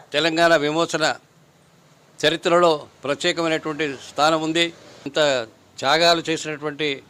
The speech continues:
వీరుల యొక్క స్మారక మందిరం ఒకటి ఉండాలని విద్యాసాగర్ రావు గారు చొరవ తీసుకొని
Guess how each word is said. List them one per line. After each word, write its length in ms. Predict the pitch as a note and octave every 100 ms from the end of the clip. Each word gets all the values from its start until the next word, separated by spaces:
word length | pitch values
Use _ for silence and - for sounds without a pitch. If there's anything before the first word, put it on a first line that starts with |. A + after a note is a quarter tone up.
| -
వీరుల 280 | A#2+ D3 D3+
యొక్క 280 | D3 D3 C#3
స్మారక 920 | - - - - - C3+ D3 E3 E3
మందిరం 380 | D3 C#3 D3 D3+
ఒకటి 240 | D3 C#3
ఉండాలని 480 | C#3 D3+ D3 D3 D#3 - _ - - -
విద్యాసాగర్ 600 | C3+ E3 - D3+ D3+ D3
రావు 140 | D3
గారు 280 | D3 D3+ D#3+ - _ _ -
చొరవ 220 | C#3 D#3 D3+
తీసుకొని 440 | C3+ C#3+ D#3